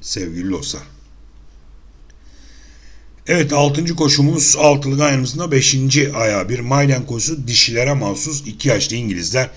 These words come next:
bin iki yüz metre kumla start alıyor. Dokuz İngiliz safkanımızın mücadelesini izleyeceğiz.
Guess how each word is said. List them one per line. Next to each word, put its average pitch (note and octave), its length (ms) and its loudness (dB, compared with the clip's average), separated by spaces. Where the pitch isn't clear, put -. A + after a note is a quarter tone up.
bin A#2 160 -6
iki A2+ 240 -6
yüz A#2 200 2
metre G#2+ 460 -4
kumla G#2+ 480 -2
start G#2 460 -2
alıyor. G2 340 -4
Dokuz B2+ 520 -2
İngiliz G#2 380 -4
safkanımızın G2+ 720 -2
mücadelesini A2+ 960 2
izleyeceğiz. F#2+ 760 -2